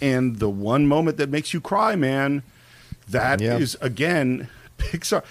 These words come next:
Speaker 1: And that one, I, I didn't see it coming. It is so
Speaker 2: Yeah.
Speaker 1: obvious that that should ha-, it's
Speaker 2: Oh.
Speaker 1: perfectly set up. And when it happens,
Speaker 2: Yeah.
Speaker 1: I just, and, y-, and there's the moment, and this is what's so good in that film, 'cause you realize what's about to happen the moment before it happens.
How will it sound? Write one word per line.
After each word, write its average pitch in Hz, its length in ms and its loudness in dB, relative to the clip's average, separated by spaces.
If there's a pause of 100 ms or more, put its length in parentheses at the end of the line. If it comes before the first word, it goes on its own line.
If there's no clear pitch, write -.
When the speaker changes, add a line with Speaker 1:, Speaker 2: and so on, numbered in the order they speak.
Speaker 1:
And 127 200 4
that 180 160 0
one, 180 220 4 (140)
I, 127 180 0 (440)
I 123 120 2
didn't 139 280 0
see 185 160 0
it 185 100 0
coming. 196 400 0 (380)
It 135 100 0
is 127 140 0
so 147 380 4
Speaker 2:
Yeah. 139 280 8 (160)
Speaker 1:
obvious 180 680 0
that 151 260 0
that 156 200 0
should 175 140 0
ha-, 156 120 -2
it's 123 180 -6
Speaker 2:
Oh. 123 140 4
Speaker 1:
perfectly 196 460 2
set 180 240 -2
up. 214 220 0 (300)
And 127 140 0
when 139 120 2
it 135 120 -2
happens, 117 600 2 (100)
Speaker 2:
Yeah. 127 80 -2
Speaker 1:
I 147 140 4
just, 156 340 -4
and, 139 140 0
y-, 151 140 -4
and 147 100 2
there's 151 160 2
the 147 80 2
moment, 156 460 2
and 117 160 -2
this 160 120 0
is 151 140 -4
what's 127 140 -4
so 170 160 0
good 156 180 -2
in 139 60 -2
that 113 160 -4
film, 113 260 -2 (480)
'cause 135 220 -2
you 131 60 -2
realize 185 600 0
what's 160 180 0
about 139 260 0
to 135 80 -4
happen 120 420 0
the 113 100 2
moment 123 460 4
before 110 340 0
it 98 60 -6
happens. - 520 -10